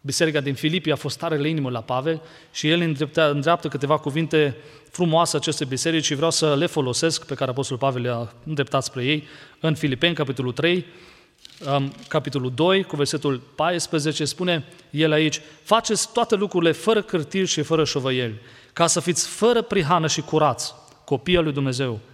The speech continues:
fără vină, în mijlocul unui neam ticălos și stricat, în care străluciți ca niște lumini în lume, ținând sus cuvântul vieții.”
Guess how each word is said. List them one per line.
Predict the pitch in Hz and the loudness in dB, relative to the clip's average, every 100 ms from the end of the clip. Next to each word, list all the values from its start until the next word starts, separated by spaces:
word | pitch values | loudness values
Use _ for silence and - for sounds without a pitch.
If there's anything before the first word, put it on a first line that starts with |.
| - | -20
fără | - 190 208 | 0 2 2
vină, | 185 180 131 107 - - - | 2 0 0 -4 -10 -20 -6
în | 143 143 | 0 2
mijlocul | 175 170 165 156 | 2 2 0 0
unui | 139 | 0
neam | 127 139 170 170 | 0 0 0 0
ticălos | - 156 151 143 170 156 | -2 0 2 4 4 2
și | - 143 | -2 -4
stricat, | - 143 127 143 - - - - | -4 -6 -2 -2 -2 -12 -20 -6
în | 143 | -2
care | 139 160 | 2 2
străluciți | 151 - - 160 147 143 - 220 254 - - | 2 0 0 2 2 0 2 2 2 -4 -10
ca | - 139 | -4 -2
niște | 151 202 - 202 190 - - | 0 -2 0 -2 -2 -12 -16
lumini | - 123 123 143 165 160 - - _ | -6 -2 0 2 0 -4 -10 -20 _
în | 135 127 | -4 -2
lume, | 127 117 104 - - | -2 -2 -6 -12 -14
ținând | - 165 156 240 240 | -2 2 4 4 2
sus | - 208 | 0 -2
cuvântul | - 151 135 156 139 | -2 -4 -2 0 -2
vieții.” | 123 131 113 - 110 | -2 -2 -4 -8 -12